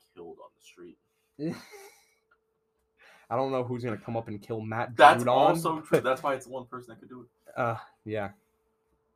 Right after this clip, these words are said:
Speaker 2: Bucks.
Speaker 1: So you're still going with the Bucks?
Speaker 2: I am.
Speaker 1: Okay. And finally, the Raiders, Chargers.
Speaker 2: Oh, yeah, we're keeping the bandwagon going. No
Speaker 1: Oh,
Speaker 2: discussion.
Speaker 1: Raiders? Yeah,
Speaker 2: No
Speaker 1: see?
Speaker 2: discussion.
Speaker 1: Four and oh Raiders.
Speaker 2: I love it.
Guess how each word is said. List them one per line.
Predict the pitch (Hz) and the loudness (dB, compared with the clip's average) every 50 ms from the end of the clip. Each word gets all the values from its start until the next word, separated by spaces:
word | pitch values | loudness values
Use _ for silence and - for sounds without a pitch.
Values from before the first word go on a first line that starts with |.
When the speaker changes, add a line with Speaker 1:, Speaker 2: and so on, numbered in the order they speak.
| _ _ _ _ | _ _ _ _
Speaker 2:
Bucks. | - 104 98 - - | -10 -10 -10 -8 -6
Speaker 1:
So | 117 | -4
you're | 113 107 110 | -4 -4 -6
still | 110 - - 113 | -8 -8 -8 -8
going | 104 107 107 107 | -6 -6 -8 -8
with | 104 | -8
the | - 104 | -10 -10
Bucks? | - 107 104 104 - | -8 -8 -10 -8 -8
Speaker 2:
I | 117 120 | -6 -6
am. | 120 113 98 98 - - - | -6 -6 -8 -12 -18 -18 -16
Speaker 1:
Okay. | - 110 - _ _ _ _ _ _ _ _ _ _ _ _ _ _ _ - | -16 -16 -16 _ _ _ _ _ _ _ _ _ _ _ _ _ _ _ -12
And | 113 110 110 110 110 110 - - | -10 -8 -6 -6 -6 -6 -2 -2
finally, | 117 113 113 113 110 104 | -2 -2 -2 -4 -6 -6
the | 101 95 | -6 -6
Raiders, | 95 92 90 90 87 87 | -6 -6 -8 -8 -10 -12
Chargers. | - - - - - - - - - - - _ _ _ _ _ _ _ _ _ _ - | -14 -14 -14 -14 -14 -16 -20 -20 -20 -20 -20 _ _ _ _ _ _ _ _ _ _ -10
Speaker 2:
Oh, | - 113 110 | -8 -6 -6
yeah, | 101 101 107 120 | -6 -6 -8 -8
we're | 120 | -8
keeping | 120 - 120 - 110 | -8 -10 -12 -10 -10
the | 107 101 | -10 -10
bandwagon | 107 107 104 104 104 104 101 101 101 101 | -10 -10 -8 -8 -8 -8 -8 -8 -6 -6
going. | 101 101 101 101 101 - _ - | -4 -4 -6 -6 -10 -12 _ -6
No | 120 120 | -2 -2
Speaker 1:
Oh, | 120 | -2
Speaker 2:
discussion. | 113 110 - - 101 107 113 | -2 -4 -4 0 0 2 2
Speaker 1:
Raiders? | 131 147 156 - - | 2 0 -2 -4 -6
Yeah, | - - 123 120 | -4 -2 -2 0
Speaker 2:
No | 123 135 135 | 2 2 2
Speaker 1:
see? | - - | 2 0
Speaker 2:
discussion. | - - - 117 107 101 311 | -2 -2 -2 -2 -2 0 2
Speaker 1:
Four | 392 - | 2 2
and | 175 - | 2 2
oh | - | 2
Raiders. | 160 139 139 160 175 - - - - - _ _ _ _ _ - 120 | 0 0 0 0 -2 -2 -4 -6 -10 -20 _ _ _ _ _ 2 4
Speaker 2:
I | 123 127 127 | 6 6 6
love | 113 107 104 107 110 107 101 | 4 0 -2 0 -2 -2 -2
it. | 104 98 - | -4 -8 -10